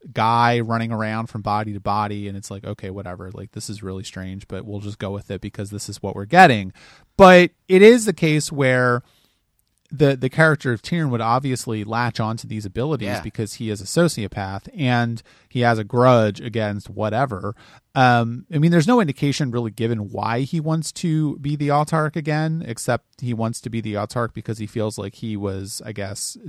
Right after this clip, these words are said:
Speaker 1: deposed for a bad reason and he wants it back. So it's a grudge thing.
Speaker 2: Simple lust for power too. You know, once, uh, there, there are certain people, <laughs> again,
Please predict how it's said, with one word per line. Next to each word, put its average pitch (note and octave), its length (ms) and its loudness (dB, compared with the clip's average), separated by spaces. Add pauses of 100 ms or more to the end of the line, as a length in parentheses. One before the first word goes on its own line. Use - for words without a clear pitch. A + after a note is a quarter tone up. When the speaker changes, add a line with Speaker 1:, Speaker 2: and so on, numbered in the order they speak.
Speaker 1:
deposed B2 580 0
for C3 300 -4
a B2+ 80 -6
bad B2+ 280 -2
reason F3 500 -4
and G#2+ 320 -6
he A2 80 -8
wants G2+ 260 -8
it - 60 -14
back. D3 400 -6
So G#2+ 160 -4
it's G2 100 -8
a G#2+ 60 -10
grudge B2 380 -4
thing. F3 120 0
Speaker 2:
Simple C3 300 0
lust A2 260 -2
for G#2 140 -12
power G#2+ 420 0
too. G2 380 -8
You F#2+ 180 -6
know, F#2 200 -6
once, F#2 500 -10
uh, E2+ 100 -12
there, F2 260 -10
there F#2 140 -6
are F#2 160 -2
certain G2 340 -10
people, A#2 580 -6
<laughs> - 20 -4
again, G#2+ 360 -2